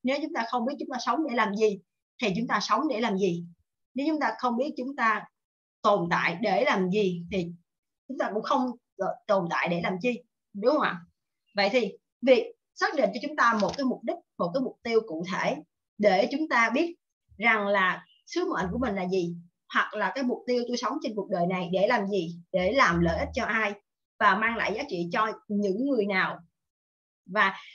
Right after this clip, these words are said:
cái điều đó sẽ giúp chúng ta từng ngày, từng ngày chúng ta phấn đấu và chúng ta sẽ không mệt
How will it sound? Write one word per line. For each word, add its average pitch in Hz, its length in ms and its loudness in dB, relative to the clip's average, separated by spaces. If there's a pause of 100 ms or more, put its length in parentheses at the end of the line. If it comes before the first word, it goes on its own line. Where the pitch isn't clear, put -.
(120)
cái 370 100 0
điều 240 180 4
đó 220 320 2
sẽ 269 60 -4
giúp 269 160 -4
chúng 277 180 -6
ta 220 380 2
từng 220 220 -2
ngày, 190 280 -2
từng 196 180 -2
ngày 180 180 -2
chúng 170 180 -8
ta 233 120 -8
phấn 247 160 -4
đấu 277 400 -2
và 190 120 2
chúng 180 180 -6
ta 254 40 -8
sẽ - 140 -16
không 262 200 -2
mệt 226 140 0